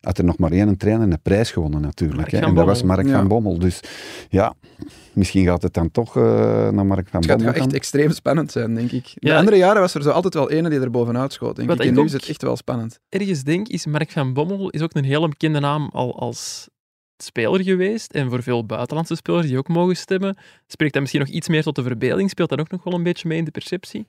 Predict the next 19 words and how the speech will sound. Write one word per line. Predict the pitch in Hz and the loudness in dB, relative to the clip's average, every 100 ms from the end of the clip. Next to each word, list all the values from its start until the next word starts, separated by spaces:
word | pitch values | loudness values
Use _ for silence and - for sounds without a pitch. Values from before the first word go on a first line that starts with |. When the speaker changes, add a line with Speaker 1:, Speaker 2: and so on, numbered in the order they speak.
| _ | _
Speaker 1:
Ja, | - 101 | 0 2
en | 117 | 4
ik | 95 | 2
denk | 82 87 101 | 2 0 -2
ook | - | 0
voor | 135 | 0
die | 95 | 2
spelers, | - 101 120 135 | 2 2 2 2
hè, | 101 107 | 2 4
wij | 95 | 4
ze-, | 92 | 2
we | 95 | 0
hebben | 95 92 | 0 0
het | 87 | 0
dan | 92 | 0
het, | 87 - | 0 -2
over | 95 82 | -2 -4
het | - | -8
entertainmentgehalte. | - 80 - - 90 107 107 - 92 92 120 131 | -10 -8 -8 -2 2 4 2 0 0 2 2 -2